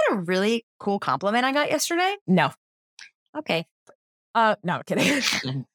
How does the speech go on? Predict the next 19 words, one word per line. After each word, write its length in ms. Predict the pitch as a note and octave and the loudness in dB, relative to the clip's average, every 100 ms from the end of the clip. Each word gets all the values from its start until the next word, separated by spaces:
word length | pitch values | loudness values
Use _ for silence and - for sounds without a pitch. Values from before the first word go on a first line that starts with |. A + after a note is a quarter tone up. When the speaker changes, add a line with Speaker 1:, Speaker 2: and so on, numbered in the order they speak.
| _ | _
Speaker 2:
<laughs> 1000 | C#4+ D4+ D#4 - - A4+ C5 - - - - | -8 -4 -4 -4 -4 0 0 -2 -12 -20 -4
Speaker 1:
Someone 340 | - E4+ A4 | 0 2 2
I 80 | G4+ | 4
never 260 | C#4+ C4+ D4 | 4 4 4
met 140 | B3+ | 2
before 480 | A#3 - D#3 D3 D3+ - | 0 0 0 2 0 -2
and 120 | E3 | -2
was, 100 | D#3+ | 0
like, 140 | D#3+ | -2
speaking 280 | - - F#3+ | -4 -4 -2
to 100 | F#3+ | -2
for 80 | E3 | -4
the 80 | D#3 | -2
first 220 | D#3+ D#3 | -2 0
time 180 | D#3 C#3+ | 0 2
at 80 | C#3 | 2
an 140 | C3+ | 2
event 260 | C#3 D3 B2 | 2 2 0
yesterday 540 | C3 - B2+ B2 | -2 0 0 0